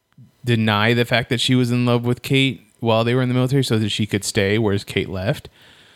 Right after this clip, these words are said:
Um, uh, she is now married to a guy that works for Kate's father, 'cause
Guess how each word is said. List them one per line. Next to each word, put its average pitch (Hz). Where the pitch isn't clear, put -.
Um, 95
uh, 95
she -
is 104
now 104
married 104
to 110
a 98
guy 101
that 101
works 104
for 101
Kate's -
father, 95
'cause 107